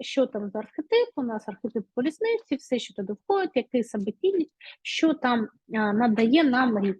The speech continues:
Але зараз саме для вас. Правосуддя. Поїхали. Перше.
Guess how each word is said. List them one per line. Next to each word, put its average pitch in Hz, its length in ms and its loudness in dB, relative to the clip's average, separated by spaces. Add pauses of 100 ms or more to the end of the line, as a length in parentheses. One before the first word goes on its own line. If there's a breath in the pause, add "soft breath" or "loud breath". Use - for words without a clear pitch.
(140)
Але 302 180 4 (140)
зараз 311 400 2
саме 269 260 0
для 208 140 0
вас. 185 160 -6 (580 loud breath)
Правосуддя. 302 680 2
Поїхали. 240 540 4
Перше. - 360 2